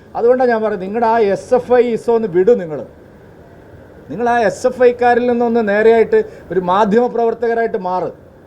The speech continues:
ശമ്പളം തരുന്നത് എ കെ സെന്ററിൽ നിന്നോ ഇന്ദിരാഭവനിൽ നിന്നോ അല്ലല്ലോ, ആണോ? അതുകൊണ്ട് അത് നിങ്ങൾ അവസാനിപ്പിക്കും. എന്തുകൊണ്ട് പി എ മുഹമ്മദ് റിയാസ് പറഞ്ഞ ഒരു കാര്യം നിങ്ങൾ ചർച്ചയാക്കുന്നില്ല, വാർത്തയാക്കുന്നില്ല,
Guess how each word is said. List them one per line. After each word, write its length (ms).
ശമ്പളം 420
തരുന്നത് 340
എ 100
കെ 80
സെന്ററിൽ 260
നിന്നോ 140
ഇന്ദിരാഭവനിൽ 520
നിന്നോ 180
അല്ലല്ലോ, 300
ആണോ? 160
അതുകൊണ്ട് 300
അത് 120
നിങ്ങൾ 140
അവസാനിപ്പിക്കും. 460
എന്തുകൊണ്ട് 400
പി 100
എ 20
മുഹമ്മദ് 340
റിയാസ് 260
പറഞ്ഞ 240
ഒരു 140
കാര്യം 360
നിങ്ങൾ 180
ചർച്ചയാക്കുന്നില്ല, 720
വാർത്തയാക്കുന്നില്ല, 720